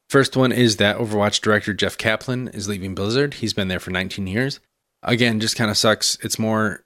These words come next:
people leaving Blizzard. Blizzard is not what it used to be, and that sucks.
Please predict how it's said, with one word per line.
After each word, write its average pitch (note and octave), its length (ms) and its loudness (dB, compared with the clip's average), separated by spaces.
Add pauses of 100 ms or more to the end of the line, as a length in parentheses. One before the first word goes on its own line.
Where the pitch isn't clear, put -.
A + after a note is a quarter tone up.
people A2 240 -4
leaving G2+ 280 -2
Blizzard. E2+ 380 -6 (680)
Blizzard G2 400 -2
is F#2+ 160 -4
not F#2+ 160 -2
what F#2+ 100 -4
it F#2+ 40 -2
used F2+ 200 -6
to - 80 -14
be, D#2+ 180 -8
and D#2+ 120 -10
that F2 120 -8
sucks. - 380 -6